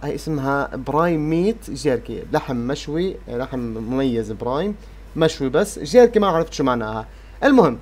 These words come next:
هذول القطعتين زي ما انتم شايفينهم بلزمونا مشان نصنع كابلات جديدة، وهاي نفس الموضوع نفس السيرة. آه، عندنا الفابريكيتر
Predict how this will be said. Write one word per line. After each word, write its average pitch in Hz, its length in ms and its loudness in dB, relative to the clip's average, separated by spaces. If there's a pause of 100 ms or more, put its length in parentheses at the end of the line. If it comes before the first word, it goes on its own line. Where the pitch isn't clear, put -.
هذول 208 220 8
القطعتين 196 480 2
زي 165 140 0
ما 202 80 0
انتم 190 100 -4
شايفينهم 202 520 -2 (140)
بلزمونا 156 380 2
مشان 156 160 2
نصنع 156 200 0
كابلات 143 380 2
جديدة، 120 340 -6 (420)
وهاي 214 160 8
نفس 185 200 0
الموضوع 135 340 2
نفس 123 160 -6
السيرة. 127 440 -4 (400)
آه، 175 180 4
عندنا 190 180 4
الفابريكيتر 160 720 2